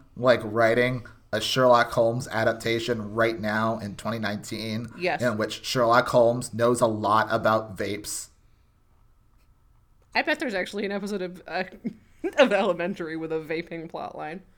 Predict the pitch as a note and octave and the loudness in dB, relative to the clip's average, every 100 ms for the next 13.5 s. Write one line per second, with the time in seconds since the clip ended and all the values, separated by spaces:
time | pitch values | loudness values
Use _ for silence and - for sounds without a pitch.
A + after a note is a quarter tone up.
0 | _ _ _ _ _ _ _ _ _ _ | _ _ _ _ _ _ _ _ _ _
1 | - - _ - D3 C3 C3+ B2+ - - | -20 -20 _ 10 12 12 8 6 6 -6
2 | - - - _ - D3 D3+ C#3 C#3 C3+ | -20 -20 -20 _ 2 2 4 4 6 6
3 | C3 A#2+ A#2+ B2 A2+ A2 A2+ A2 A2 G#2 | 4 0 2 2 2 0 0 0 -6 -4
4 | A2+ - G#2+ A2 A2 G#2+ G2 F2 F#2 F#2+ | -4 -4 -6 -6 -6 -6 -6 -6 -6 -8
5 | - A3 D4+ D4 F#3 F#3+ F#3+ F#3+ - F3+ | 2 4 4 2 2 0 0 -6 -6 -8
6 | F3 E3 D#3+ D#3 E3 F3 D3+ D#3+ D#3+ D#3 | -6 -4 -6 -8 -6 -8 -6 -10 -10 -10
7 | D3+ E3 - F#3 G#3+ G3 G#3+ - - _ | -8 -8 -2 0 2 2 0 -2 -14 _
8 | _ _ _ _ F3 G3+ F#3 E3 F3+ F3+ | _ _ _ _ -6 0 0 0 -2 -2
9 | D3+ - - E3 - G#3 C4 B3+ E4+ - | -4 -4 -12 -14 -2 2 4 4 2 -2
10 | G3+ F3+ F3 E3+ E3+ F3 F3 E3 E3+ F3 | 0 2 2 0 -4 -6 -2 0 -2 -4
11 | F3+ - - - G#3 G#3 G#3+ F3+ E3 E3+ | -8 -10 -12 -6 -2 0 -2 0 -2 -2
12 | F3+ D#3+ D#3+ F#3 F3+ G3 - - F#3 F3+ | -2 -4 -4 -2 0 -2 -2 -4 -2 -2
13 | E3+ D#3 D#3 - | -2 -2 -2 -6